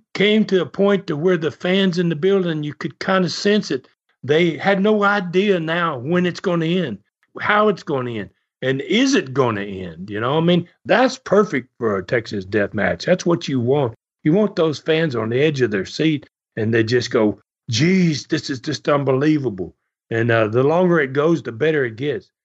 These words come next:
So during most of, most of that, you couldn't hear yourself think. The crowd was so loud. At the end, we took three straight falls on Homer,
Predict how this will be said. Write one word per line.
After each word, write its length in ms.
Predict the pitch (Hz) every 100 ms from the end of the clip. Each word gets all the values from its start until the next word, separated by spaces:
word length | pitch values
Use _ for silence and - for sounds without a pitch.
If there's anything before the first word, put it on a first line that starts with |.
| _ _
So 140 | 165 160
during 320 | 147 202 190
most 360 | 165 233 - 131
of, 220 | 110 104 -
most 320 | 127 220 226
of 100 | 127
that, 300 | 117 131 151 _ _ _ _ -
you 120 | 156
couldn't 260 | - 269 185
hear 240 | 196 208
yourself 500 | 185 - - 175 127 -
think. 320 | 180 247 180 _ _
The 80 | -
crowd 400 | - 135 139 127
was 160 | 104 -
so 140 | 120
loud. 380 | 110 107 98 - _ _ -
At 160 | 123 156
the 180 | 151
end, 300 | 202 208 202 _ -
we 140 | 156
took 340 | 170 160 120 -
three 220 | 180 208
straight 440 | 196 175 170 160 _
falls 420 | - 139 120 101 101
on 140 | 98
Homer, 420 | 92 110 95 -